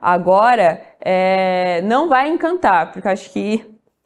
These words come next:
ainda não vai encantar, mas vai ser um time que vai saber jogar, vai saber, é, se postular diante do, do,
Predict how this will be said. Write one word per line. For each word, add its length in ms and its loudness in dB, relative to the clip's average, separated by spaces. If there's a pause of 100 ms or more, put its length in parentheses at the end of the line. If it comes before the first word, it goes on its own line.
(140)
ainda 280 0
não 160 2
vai 160 4
encantar, 420 -2
mas 300 -2
vai 180 2
ser 180 -4
um 140 -2
time 320 -6
que 100 -6
vai 200 0
saber 280 -4
jogar, 380 0
vai 140 -2
saber, 760 -4
é, 200 0
se 120 -8
postular 800 -2
diante 460 -4
do, 380 -4
do, 380 -6